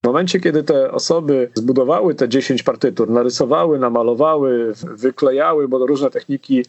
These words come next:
wizualne wchodziły tutaj w grę, następnie ja się z tymi osobami spotkałem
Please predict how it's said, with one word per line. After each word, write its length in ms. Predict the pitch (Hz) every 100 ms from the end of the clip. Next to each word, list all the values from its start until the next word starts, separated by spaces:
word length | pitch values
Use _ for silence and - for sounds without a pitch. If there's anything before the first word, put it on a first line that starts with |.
| _
wizualne 600 | 127 123 123 135 135 139
wchodziły 380 | - 139 131 131
tutaj 320 | 131 120 117
w 60 | 104
grę, 340 | 117 135 196 220 - - -
następnie 520 | 135 - 170 - 151
ja 260 | 143 139
się 140 | 160 156
z 80 | -
tymi 180 | 147
osobami 440 | 143 - 139 143 135
spotkałem 760 | - 139 - 127 117 131 175